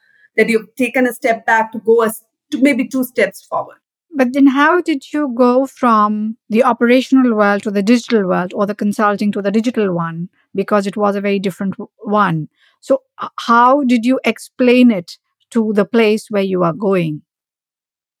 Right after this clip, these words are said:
Speaker 1: So, see, I think it's about your story. And I always say, you know, storytelling is a powerful skill that people un-, undermine and underestimate.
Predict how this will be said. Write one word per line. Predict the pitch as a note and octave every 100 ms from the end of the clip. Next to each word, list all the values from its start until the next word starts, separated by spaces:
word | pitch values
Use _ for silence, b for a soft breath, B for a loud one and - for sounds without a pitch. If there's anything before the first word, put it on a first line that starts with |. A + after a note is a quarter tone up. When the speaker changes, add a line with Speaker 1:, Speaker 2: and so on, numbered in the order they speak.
| _ -
Speaker 1:
So, | A4+ G#4 D4+ C#4+
see, | G4 F#4+ -
I | D4+ A#4
think | G#4+ C5+
it's | A4 D4
about | C#4+ D#4
your | C4 C4+ C4
story. | - C4 G3+ E3 D#3 _ _ _ B3+
And | C4+
I | C#4+
always | D4 D#4 F#4 -
say, | D#4 D#4+
you | D#4
know, | C#4 C#4+ D4 - A3
storytelling | - C#4 C#4+ D4 D4 C#4+ D4 C4+
is | A#3+
a | B3 A#3+ A3 - - - - _ -
powerful | B3+ C4 C4 D4+
skill | - - B3+ B3
that | B3
people | C4 B3 B3+
un-, | A3+ A3+ -
undermine | A#3 A#3 A#3 A#3 B3 B3+
and | A#3
underestimate. | G#3+ A3 A3 G#3 - D#3 B3 D#4+